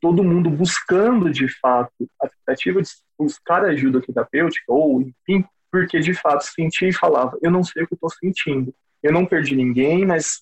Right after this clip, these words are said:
a sensação que eu tenho é de vazio, é de medo, mas eu não sei por quê. Ou seja, a gente tá vivendo um luto coletivo também e que tem um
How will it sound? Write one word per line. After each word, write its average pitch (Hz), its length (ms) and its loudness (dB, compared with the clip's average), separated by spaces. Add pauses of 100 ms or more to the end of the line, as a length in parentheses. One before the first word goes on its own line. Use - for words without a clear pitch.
a 143 80 2
sensação 151 580 0
que - 140 -2
eu 147 180 2
tenho 143 360 2
é 131 100 2
de 127 200 -4
vazio, 151 880 2
é 139 60 2
de 131 200 -4
medo, 160 500 0
mas 156 200 0
eu 147 80 0
não 139 100 -14
sei 151 280 -4
por 131 280 -10
quê. 180 380 0 (340)
Ou 170 140 2
seja, 131 420 0
a - 20 -4
gente 175 160 0
tá 208 80 0
vivendo 196 380 2
um 175 160 2
luto 196 500 -2 (300)
coletivo 190 680 0 (100)
também 156 340 -4
e 202 80 -8
que 240 160 -6
tem 160 200 -2
um 208 240 2